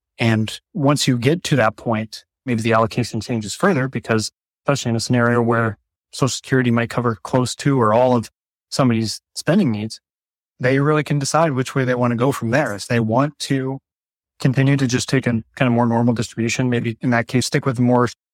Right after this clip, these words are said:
typical sixty forty, or maybe they decide they're willing to, uh, move to an all stock allocation at that point and let things really drift and treat it as more of a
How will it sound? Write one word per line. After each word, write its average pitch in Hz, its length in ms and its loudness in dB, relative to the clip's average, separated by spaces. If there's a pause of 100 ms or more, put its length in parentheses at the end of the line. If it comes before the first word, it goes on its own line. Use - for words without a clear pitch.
(200)
typical 139 340 0
sixty - 320 -6
forty, 135 380 2
or 117 200 0 (360)
maybe 135 160 2
they 127 120 4
decide 127 480 2
they're 127 140 2
willing 127 360 2
to, 120 540 -4 (340)
uh, 127 80 -4
move 127 340 -2
to - 100 -2
an 135 60 2
all 143 120 2
stock - 360 -2
allocation 117 480 -2
at 110 80 -6
that 113 180 0
point 135 320 -4 (500)
and 120 260 2
let 123 180 0
things 127 300 2
really 123 420 2 (360)
drift 127 380 0
and 123 140 -2
treat 131 220 0
it 127 100 2
as 123 140 0
more 123 200 2
of 120 100 0
a 117 200 -2